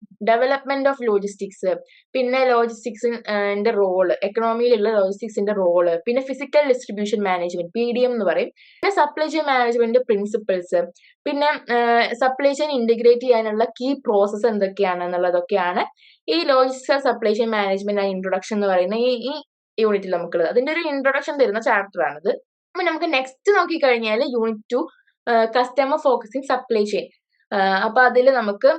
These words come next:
ആഹ്, കസ്റ്റമർ ഫോക്കസ് എൻഹാൻസ് ചെയ്യാനായിട്ടുള്ള കീ പ്രോസസ് എന്തൊക്കെയാ, പിന്നെ എഫിഷ്യന്റ് കസ്റ്റമർ റെസ്പോൺസ്, ക്വിക്ക് റെസ്പോൺസ്, അക്യുറേറ്റ് റെസ്പോൺസ്,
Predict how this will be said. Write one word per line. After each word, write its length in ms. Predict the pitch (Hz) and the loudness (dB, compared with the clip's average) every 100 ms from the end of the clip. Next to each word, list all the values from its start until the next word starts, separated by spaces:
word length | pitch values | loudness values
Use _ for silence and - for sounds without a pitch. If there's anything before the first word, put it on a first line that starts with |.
| 294 _ - 214 | -4 _ -12 -6
ആഹ്, 520 | 202 196 196 190 190 | -4 -2 0 0 0
കസ്റ്റമർ 380 | 240 254 262 269 | -2 0 0 2
ഫോക്കസ് 340 | 262 220 220 | 2 0 0
എൻഹാൻസ് 420 | 214 214 202 214 | -2 -2 -4 -6
ചെയ്യാനായിട്ടുള്ള 800 | 226 202 190 196 190 180 190 196 | 0 0 2 0 -2 -4 -4 -2
കീ 240 | 233 - 220 | -2 -4 -6
പ്രോസസ് 440 | 214 202 196 196 | 0 0 0 -4
എന്തൊക്കെയാ, 500 | 208 180 175 185 170 | -2 0 -2 0 -2
പിന്നെ 480 | 170 - _ 233 226 | -2 -12 _ -4 -2
എഫിഷ്യന്റ് 640 | 226 220 214 220 220 214 | -2 -4 0 0 2 0
കസ്റ്റമർ 480 | 208 208 - 208 202 | -2 -4 -2 0 0
റെസ്പോൺസ്, 640 | 185 - - 185 190 190 202 - | -2 -6 -4 -2 -4 -2 -2 -2
ക്വിക്ക് 460 | 202 - 247 262 240 | -12 -10 -10 -6 -4
റെസ്പോൺസ്, 540 | 226 - 190 180 185 | -6 -2 -2 -2 -2
അക്യുറേറ്റ് 500 | 190 196 254 262 262 | -4 2 4 4 4
റെസ്പോൺസ്, 540 | 226 220 202 196 196 | -4 -4 -8 -6 -4